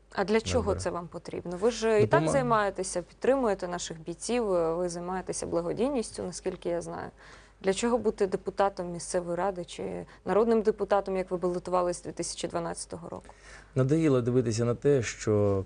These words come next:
Speaker 2: коїться в політиці, і над-, надоїло дивитися на те, я можу сам, сам себе забезпечити, я можу,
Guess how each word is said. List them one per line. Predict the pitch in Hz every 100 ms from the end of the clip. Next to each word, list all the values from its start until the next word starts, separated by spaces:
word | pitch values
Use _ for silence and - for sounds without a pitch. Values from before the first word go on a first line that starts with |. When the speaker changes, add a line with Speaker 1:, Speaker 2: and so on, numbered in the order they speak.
| -
Speaker 2:
коїться | 110 98 90 - 90 85 80 - _ -
в | 90
політиці, | - 107 113 - 98 - 76 - -
і | - 87
над-, | 90 92 101
надоїло | 101 98 104 113 127 104
дивитися | 92 98 98 95 95
на | 95
те, | - 135
я | 147
можу | 170 123
сам, | 104 117 110 -
сам | 101 127
себе | 107 95
забезпечити, | 90 92 90 143 - - 90
я | 90
можу, | 101 92